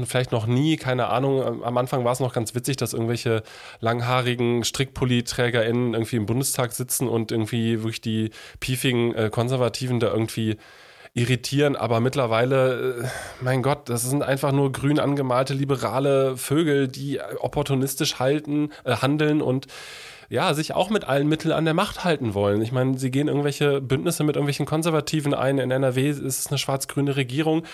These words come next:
Äh, vor ein paar Jahren, als der Hambacher Forst geräumt werden sollte, hieß es noch, wir gehen in die Opposition.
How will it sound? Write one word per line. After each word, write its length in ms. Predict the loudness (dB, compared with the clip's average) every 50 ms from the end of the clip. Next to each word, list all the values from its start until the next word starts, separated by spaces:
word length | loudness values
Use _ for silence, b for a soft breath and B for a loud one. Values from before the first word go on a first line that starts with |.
| B B B B B B
Äh, 140 | -4 -4 -2
vor 160 | 0 -2 -2
ein 20 | 0
paar 140 | 0 2
Jahren, 260 | 2 4 4 4 2 2
als 160 | 0 0 0
der 120 | 0 0
Hambacher 320 | 0 0 0 0 -2 -2 -4
Forst 300 | -2 0 0 0 0 -2
geräumt 320 | 0 0 0 0 0 0
werden 180 | 0 0 2 2
sollte, 360 | 2 0 0 0 0 0 0
hieß 240 | -2 -2 -4 -4 -4
es 140 | -2 -2
noch, 160 | -2 -2 -2 -2
wir 80 | -2
gehen 140 | 0 2 2
in 100 | 2 2
die 80 | 2 2
Opposition. 840 | 2 2 2 0 0 0 -2 -2 0 2 4 4 4 2 -2 B